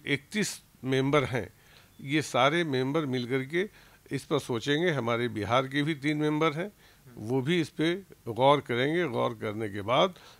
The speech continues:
जो भी फैसला आएगा वो हित में आएगा और मुख्यमंत्री इस संज्ञान में वो लिए हुए हैं, वो सारे मेंबरान से बात करेंगे और सिलेक्ट कमेटी में जो आया है उसमें जो फैसला होगा वो मान्य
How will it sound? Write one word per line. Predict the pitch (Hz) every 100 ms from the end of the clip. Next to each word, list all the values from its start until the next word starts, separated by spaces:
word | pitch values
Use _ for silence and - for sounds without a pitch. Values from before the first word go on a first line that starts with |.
| -
जो | 123 170
भी | 185
फैसला | 160 120 113 143 143 117
आएगा | 120 135 196 226 - - -
वो | - 147
हित | 196 190
में | 160 135
आएगा | 127 139 180 226 - - -
और | 139
मुख्यमंत्री | 139 143 - 143 143 208 214 170
इस | 139
संज्ञान | - 117 117 127 151 151 135 - -
में | 120 120
वो | 117 113 107
लिए | 107 143
हुए | 165 165 170
हैं, | 180 226 - - - -
वो | 139
सारे | - 127 147 170
मेंबरान | 143 120 113 127 147
से | 135 117
बात | 101 101 98
करेंगे | 113 120 151 202 - - - - - - -
और | 120 123 123 120 123 123 117 113
सिलेक्ट | - 165 214 - -
कमेटी | 156 156 170 - 185 98 - - _ - - - 135
में | 143
जो | 135 113
आया | 120 143
है | 165 175 185 -
उसमें | 185 143 202 220 185
जो | 120
फैसला | - 117 113 131
होगा | 120 135 151 220 - - - 117
वो | 120
मान्य | 98 82 85